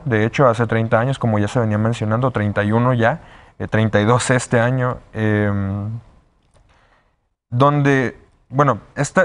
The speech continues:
esta imposición se dio por parte de un personaje muy poco conocido, ¿no? Entonces, nótese el sarcasmo, Manlio Fabio Beltrones.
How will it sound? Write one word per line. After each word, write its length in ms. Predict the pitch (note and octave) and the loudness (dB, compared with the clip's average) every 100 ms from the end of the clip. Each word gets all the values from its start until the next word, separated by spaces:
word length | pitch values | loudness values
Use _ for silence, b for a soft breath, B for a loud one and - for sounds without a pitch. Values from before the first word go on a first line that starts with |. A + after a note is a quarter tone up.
| D3 | 0
esta 240 | D#3 F#3 | 0 0
imposición 440 | F3 D3+ C3 B2 C#3 | 2 0 0 -2 -2
se 140 | D#3+ | 0
dio 240 | C#3+ C#3 | 2 0
por 240 | D3+ - A#2+ | 0 -4 -4
parte 260 | B2 B2 C#3+ | -4 -2 -2
de 80 | |
un 80 | B2+ | -2
personaje 440 | C#3 C3 A2+ A2+ C3 | -4 -4 -4 -4 -6
muy 140 | B2+ C3+ | -4 -4
poco 260 | C#3 D3 | -2 -4
conocido, 480 | C#3 A#2 G#2 A2+ G2+ | -4 -4 -4 -4 -4
¿no? 260 | A2 C3 C3+ - - | -4 -4 -6 -16 -16
Entonces, 360 | A2+ A2 B2 | -12 -6 -4
nótese 380 | A#2+ B2+ C#3+ C#3+ | 0 0 0 -2
el 80 | B2+ | -2
sarcasmo, 560 | A#2 A2 C3 C3 C3 - B - | -4 -2 -2 -2 -8 -12 B -6
Manlio 180 | A2+ | -4
Fabio 220 | G#2 A#2 A#2+ | -2 -2 -2
Beltrones. 600 | G#2 A2 A#2 G2+ - | -2 -4 -4 -6 -16